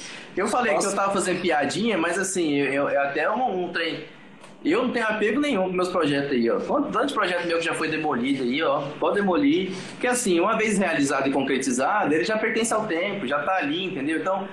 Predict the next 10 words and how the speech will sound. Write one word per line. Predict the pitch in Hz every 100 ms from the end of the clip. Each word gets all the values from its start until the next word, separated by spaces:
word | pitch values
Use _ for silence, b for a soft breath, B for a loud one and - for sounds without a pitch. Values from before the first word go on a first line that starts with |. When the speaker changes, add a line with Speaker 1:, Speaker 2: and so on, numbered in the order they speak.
| B B
Speaker 1:
as | 151
pe-, | -
as | 156 160
pessoas, | 170 185 175
o |
que | 190
as | 180
pessoas | 180 185 156
viveram | 156 151 143 131
ali, | 127 180 185 170